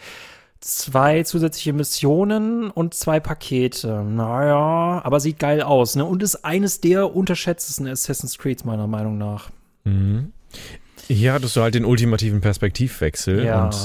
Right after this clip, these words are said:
Speaker 2: äh, damit eigentlich eine Pflichtlektüre für alle A C-Fans.
Speaker 1: Genau deshalb.
Speaker 2: Ja, also ich weiß nicht, ne? Also ich überleg, ob ich jetzt Unity dafür rauswerfe,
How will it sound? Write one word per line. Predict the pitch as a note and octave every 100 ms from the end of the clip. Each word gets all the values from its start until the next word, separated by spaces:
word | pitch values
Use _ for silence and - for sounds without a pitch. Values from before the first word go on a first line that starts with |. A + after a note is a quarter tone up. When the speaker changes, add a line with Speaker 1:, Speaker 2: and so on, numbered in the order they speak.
| A2 -
Speaker 2:
äh, | E2
damit | F2+ G#2+ A2
eigentlich | G2 G#2 F2
eine | F2
Pflichtlektüre | A#2+ - - G2+ B2 G#2
für | G2+ -
alle | F#2 C#2+
A | F2
C-Fans. | - A#2+ - D2+ D#2+ C#3+ - - - - -
Speaker 1:
Genau | A2 G#2
deshalb. | G2 B2 - G#2+ G2+ G2+ B2+ - - - - _ _ _ _ _ - - -
Speaker 2:
Ja, | - - G#2+ G#2 -
also | A2+ B2
ich | G#2+
weiß | C#3 E3 -
nicht, | G2+ G#2+
ne? | A2+
Also | A2 A2 - - - - -
ich | C#3 -
überleg, | A#2 G#2+ B2+
ob | A#2 G#2+
ich | F#2+
jetzt | F2 G#2+
Unity | G2+ G#2+ G#2+
dafür | F#2+ F#2 F2+
rauswerfe, | D2+ F2+ - G2+ - C#3+